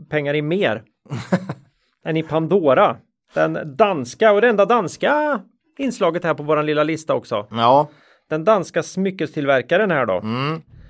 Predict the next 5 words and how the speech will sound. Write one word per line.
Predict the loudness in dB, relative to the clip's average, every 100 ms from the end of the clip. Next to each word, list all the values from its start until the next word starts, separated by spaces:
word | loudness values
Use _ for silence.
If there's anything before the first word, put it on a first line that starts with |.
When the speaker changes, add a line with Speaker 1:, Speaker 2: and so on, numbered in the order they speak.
| _ _ -4
Speaker 1:
Eh, | 2 4 4 4
har | 2
tappat | 4 0 0 2 2 2
tjugosex | -4 -6 -2 -2 -2 -14 -12
procent | -6 -2 0 0